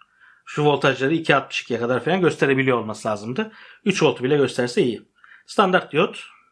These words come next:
Gayet hızlı. Schottky diyot. Biraz yüksek gösteriyor gibi ama o ölçümle, akımla da alakalı biraz. Şimdi mosfet ölçelim.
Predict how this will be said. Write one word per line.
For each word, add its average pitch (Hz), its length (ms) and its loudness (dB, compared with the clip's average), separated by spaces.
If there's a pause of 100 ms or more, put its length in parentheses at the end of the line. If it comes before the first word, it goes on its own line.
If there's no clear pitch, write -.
(340)
Gayet 123 320 0
hızlı. 120 520 -2 (260)
Schottky 185 440 0
diyot. 165 400 0
Biraz 220 220 -2
yüksek 190 300 -6
gösteriyor 127 360 -2
gibi 156 180 0
ama 165 220 2
o 156 160 2
ölçümle, 139 580 0 (240)
akımla 135 380 -4
da 120 60 2
alakalı 110 420 -6
biraz. 165 360 -2 (760)
Şimdi 175 200 -6
mosfet 190 440 2
ölçelim. 139 520 -2